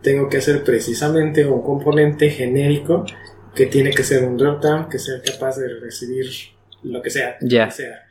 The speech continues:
Speaker 2: Ya.
Speaker 1: Y estoy, estaba buscando las diferentes recomendaciones para hacer advanced components,
Speaker 2: Ujú.
Speaker 1: componentes avanzados o componentes,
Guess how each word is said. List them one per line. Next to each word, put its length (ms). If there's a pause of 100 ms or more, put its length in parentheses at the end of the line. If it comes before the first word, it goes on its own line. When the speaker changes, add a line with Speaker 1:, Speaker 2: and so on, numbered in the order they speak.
Speaker 2:
Ya. 300 (280)
Speaker 1:
Y 180
estoy, 680 (340)
estaba 340
buscando 640
las 200
diferentes 1080 (580)
recomendaciones 840
para 220
hacer 200
advanced 580
components, 680
Speaker 2:
Ujú. 300
Speaker 1:
componentes 460
avanzados 560
o 80
componentes, 960